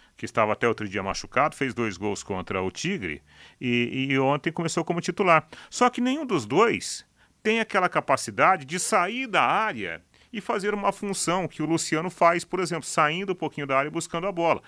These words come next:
Então o correto seria o quê? Entrar com o Luciano no lugar de um deles. Aí o São Paulo poderia jogar o melhor futebol. O que que aconteceu na prática? O São Paulo tinha três zagueiros, os zagueiros não, nenhum subia,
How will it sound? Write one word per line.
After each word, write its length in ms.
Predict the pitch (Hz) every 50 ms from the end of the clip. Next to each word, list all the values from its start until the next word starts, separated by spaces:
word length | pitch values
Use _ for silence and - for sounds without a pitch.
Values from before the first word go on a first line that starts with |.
| - - - -
Então 240 | 151 - - 214
o 60 | 233 -
correto 800 | - - 139 107 101 123 175 226 226 - - 101 82 65 - _ _ _ _
seria 300 | - - 165 160 185 220
o 60 | 202
quê? 260 | - - 117 92 78 -
Entrar 340 | - 147 143 135 - 151 165
com 140 | - - 185
o 40 | 180
Luciano 460 | 190 185 - - 165 160 170 196 208
no 80 | 208 208
lugar 280 | 208 196 180 180 190
de 60 | 180 202
um 60 | 226
deles. 460 | 220 220 208 208 190 - - - - _ _ _ _ _ _ -
Aí 160 | - 170 139
o 80 | 135 139
São 160 | - 180 156
Paulo 240 | - - 143 147 -
poderia 560 | - 170 160 151 160 143 123 131 143 151 151 - _ _ - - -
jogar 320 | 123 147 135 123 139 139
o 40 | 147
melhor 220 | 147 139 135 135
futebol. 480 | 135 - 160 - 165 135 104 98 78 - -
O 40 | - -
que 120 | - 220
que 60 | 180
aconteceu 320 | 180 170 175 165 - - 160
na 120 | 160 160
prática? 420 | - 185 202 208 196 - - 202 180 _ - -
O 60 | - 156
São 140 | - 160
Paulo 200 | 151 - 139 123
tinha 180 | 120 - 139 123
três 260 | - - 135 143 131
zagueiros, 560 | 165 170 165 165 190 220 - 220 - - - _ _ _ _
os 140 | - 131 123
zagueiros 340 | 139 117 113 117 110 117 110
não, 100 | 123 - -
nenhum 260 | 123 123 123 127 139
subia, 540 | 131 - - 165 131 139 175 202 226 247